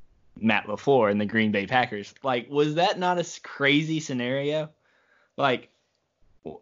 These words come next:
whenever we made our picks, if I had thought of that scenario,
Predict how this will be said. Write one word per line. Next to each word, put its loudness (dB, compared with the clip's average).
whenever 4
we 4
made -2
our 2
picks, -4
if -2
I 4
had -2
thought 4
of -6
that -2
scenario, -6